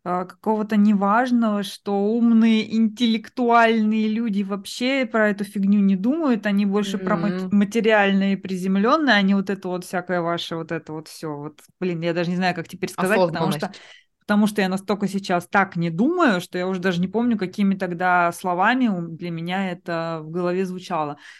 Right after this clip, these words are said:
Speaker 1: Чтобы вспомнить, нужно позвонить маме <laughs> и спросить у мамы: "Мам, какие у тебя в жизни ценности?"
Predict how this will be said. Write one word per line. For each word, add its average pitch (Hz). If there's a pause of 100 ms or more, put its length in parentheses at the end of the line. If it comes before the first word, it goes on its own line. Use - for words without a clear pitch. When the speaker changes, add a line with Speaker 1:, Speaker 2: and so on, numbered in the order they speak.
Speaker 1:
Чтобы 180
вспомнить, 247
нужно 185
позвонить 233
маме 311 (420)
<laughs> -
и 277
спросить -
у 180
мамы: 165
"Мам, 247
какие 226
у 277
тебя 156
в 143
жизни 156
ценности?" 165